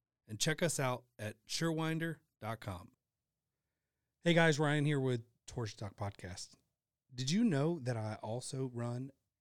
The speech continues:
a marketing agency with the absolute best crew? I keep hearing from other garage door companies how their S E O company or their web design company is just not cutting it. We never hear that here.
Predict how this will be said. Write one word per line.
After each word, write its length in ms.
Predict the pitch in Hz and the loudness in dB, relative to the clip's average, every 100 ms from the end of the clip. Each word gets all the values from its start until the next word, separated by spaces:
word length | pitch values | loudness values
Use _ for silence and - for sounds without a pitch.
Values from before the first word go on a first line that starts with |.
| _ | _
a 80 | 113 | -12
marketing 460 | 104 107 113 131 131 | -6 -6 -6 -6 -4
agency 500 | 131 135 127 143 135 _ _ _ _ _ | -4 -6 -6 -6 -8 _ _ _ _ _
with 220 | - 127 110 | -6 -4 -4
the 180 | 127 - | -8 -8
absolute 720 | 120 139 - 160 151 147 151 113 101 | -8 -8 -6 -4 -2 -2 -2 -6 -8
best 340 | 113 120 - | -6 -4 -6
crew? 360 | - - 104 98 _ _ _ _ _ _ 131 | -8 -6 -6 -6 _ _ _ _ _ _ -8
I 40 | |
keep 260 | - 170 156 | -2 0 2
hearing 280 | 180 165 | 2 2
from 200 | 143 160 | 0 0
other 180 | 135 151 | 0 0
garage 360 | 139 147 143 131 | 0 0 0 0
door 120 | 139 | -2
companies 480 | - 127 123 123 117 | -2 -2 -2 -4 -2
how 140 | 135 | -2
their 200 | 127 127 | 0 0
S 220 | 131 131 | -2 -2
E 80 | 139 | 0
O 80 | 127 | -2
company 340 | 131 131 127 | -2 -2 -2
or 80 | 123 | -2
their 140 | 113 113 | 0 0
web 220 | 127 123 | 0 0
design 240 | 123 120 | -2 -2
company 320 | 117 120 117 | -4 -6 -6
is 100 | 113 | -6
just 220 | 110 117 117 | -4 -4 -2
not 200 | 110 - | -4 -4
cutting 280 | 123 98 | -6 -6
it. 140 | 92 - _ _ _ _ _ _ _ _ _ _ _ _ _ _ _ | -10 -14 _ _ _ _ _ _ _ _ _ _ _ _ _ _ _
We 100 | 123 | -4
never 220 | 120 120 117 | -2 0 -2
hear 240 | 120 123 | -2 -2
that 180 | 107 98 | -2 -6
here. 240 | 98 90 | -8 -12